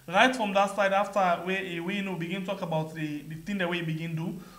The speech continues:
when are the, um, um, when are my biggest, eh, um, issue with am. So, apart from that, they're not taken. But anyway, now we end the program today.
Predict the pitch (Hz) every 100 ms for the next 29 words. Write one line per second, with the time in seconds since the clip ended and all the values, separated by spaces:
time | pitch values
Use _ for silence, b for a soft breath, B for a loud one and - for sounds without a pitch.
0 | b b 185 190 170 160 151 151 151 147
1 | 147 156 147 156 190 175 151 180 170 190
2 | 202 202 - 165 175 160 160 165 165 151
3 | 143 143 131 127 b b b - 196 202
4 | - 190 190 220 190 180 170 170 175 175
5 | 151 143 135 190 277 233 180 165 b b
6 | b 170 190 214 180 165 160 160 156 160
7 | 147 143 226